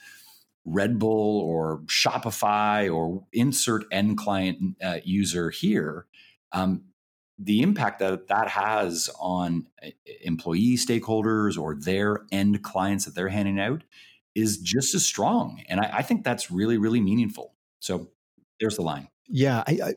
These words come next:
Speaker 2: I think I told you this once before, but we switched the language we were using. Even when we were doing company stores, we went from being a fulfillment, service-oriented,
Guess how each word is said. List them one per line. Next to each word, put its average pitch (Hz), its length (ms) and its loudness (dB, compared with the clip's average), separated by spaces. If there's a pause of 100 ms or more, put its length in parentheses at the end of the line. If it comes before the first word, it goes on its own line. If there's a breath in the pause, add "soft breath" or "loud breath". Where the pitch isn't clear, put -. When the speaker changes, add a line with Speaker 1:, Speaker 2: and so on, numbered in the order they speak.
Speaker 2:
I - 40 0
think 165 220 2
I 127 80 4
told 135 240 2
you 135 80 6
this 113 160 -2
once 104 220 0
before, 110 400 0
but 101 200 -2
we 117 300 4
switched - 600 0
the 113 100 2
language 107 420 4
we 110 80 4
were 98 100 4
using. 101 380 4
Even 131 300 4
when 110 120 4
we 101 140 4
were 98 60 4
doing 95 180 2
company 98 300 -2
stores, 95 400 2
we 95 100 0
went 95 220 0
from 95 160 -2
being 92 420 0
a 95 240 -2
fulfillment, 107 840 2 (380 loud breath)
service-oriented, 104 1400 2